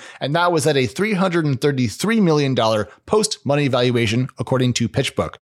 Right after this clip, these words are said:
The goal at Recur was to help other companies get into Web three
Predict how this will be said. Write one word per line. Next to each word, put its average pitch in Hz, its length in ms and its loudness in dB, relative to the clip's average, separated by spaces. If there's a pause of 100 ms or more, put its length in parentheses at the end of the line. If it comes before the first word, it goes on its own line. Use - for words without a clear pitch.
(320)
The 151 100 0
goal 220 520 2
at 151 220 0
Recur 139 400 0
was 147 180 2
to 131 120 0
help 143 260 -2
other 190 240 2
companies 143 520 -2
get 135 340 -2
into 214 400 0
Web 139 240 0
three 113 340 -4